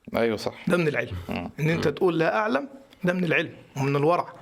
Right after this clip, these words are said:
Speaker 2: مش كل حاجة مثلًا تتسأل فيها لازم تكون عارفها.
Speaker 3: صح.
Speaker 2: لا، إن أنت تقول الله أعلم، ده من العلم نفسه ومن الخشية، لأنك أنت دلوقتي، يعني، هتتكلم في الدين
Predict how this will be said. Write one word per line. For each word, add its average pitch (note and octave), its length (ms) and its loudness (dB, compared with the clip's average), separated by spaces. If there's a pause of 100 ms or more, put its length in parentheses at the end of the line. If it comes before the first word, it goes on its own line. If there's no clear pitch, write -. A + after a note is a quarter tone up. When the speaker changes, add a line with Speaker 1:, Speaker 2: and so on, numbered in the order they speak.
(380)
Speaker 2:
مش - 160 2
كل B3 240 4
حاجة A3+ 320 2
مثلًا G#3 600 4
تتسأل E3+ 460 0
فيها F#3+ 240 2
لازم A3 200 4
تكون A#3 180 2
عارفها. - 240 -4 (240)
Speaker 3:
صح. G#2+ 180 -4 (320)
Speaker 2:
لا، - 460 2 (100)
إن D3 180 4
أنت A#3 220 4
تقول G3 260 4
الله G#3 340 4
أعلم، B3 300 2 (340)
ده F3+ 100 4
من G3 120 4
العلم F3+ 300 2
نفسه E3+ 260 -2 (200)
ومن C#3+ 160 2
الخشية، F3+ 480 0 (320)
لأنك C3+ 280 0
أنت G#3 180 2
دلوقتي، D#3 540 0
يعني، C#3 340 -2 (260)
هتتكلم G3+ 540 0
في - 100 -4
الدين A3+ 480 2